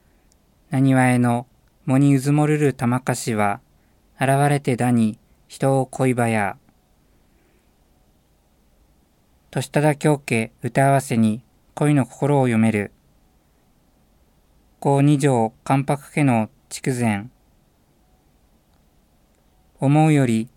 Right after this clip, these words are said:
いつしかぬるるたもとかな。涙や恋の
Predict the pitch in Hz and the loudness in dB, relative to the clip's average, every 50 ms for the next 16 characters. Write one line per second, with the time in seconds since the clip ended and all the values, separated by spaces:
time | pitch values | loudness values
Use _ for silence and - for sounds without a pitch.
0 | _ _ _ _ _ _ - 151 143 - 160 - - _ - 135 127 127 123 135 | _ _ _ _ _ _ -10 -8 -6 -6 -6 -6 -6 _ 0 2 2 2 0 0
1 | 131 135 135 127 - 123 123 131 131 - 135 - - 123 117 113 107 107 107 - | 0 0 -2 -2 -2 0 0 0 0 -2 -4 -4 -2 -2 0 0 0 -2 -4 -8
2 | _ _ _ _ _ _ _ _ _ _ _ _ _ 143 139 156 151 147 143 135 | _ _ _ _ _ _ _ _ _ _ _ _ _ 0 0 2 2 2 2 2
3 | 123 117 - - - 131 135 131 123 117 107 107 | 0 -2 -4 -4 -2 2 2 4 2 2 0 -2